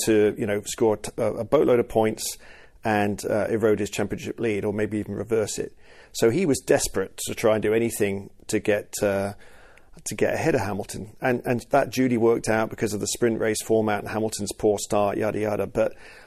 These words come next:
ultimately, the point where they collided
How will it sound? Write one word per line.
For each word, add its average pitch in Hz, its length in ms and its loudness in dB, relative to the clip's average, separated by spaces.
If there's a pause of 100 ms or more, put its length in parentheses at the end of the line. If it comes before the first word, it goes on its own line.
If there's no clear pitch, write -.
ultimately, 117 840 2 (800)
the - 80 2
point 165 380 0
where 123 140 4
they 117 140 2
collided 117 680 0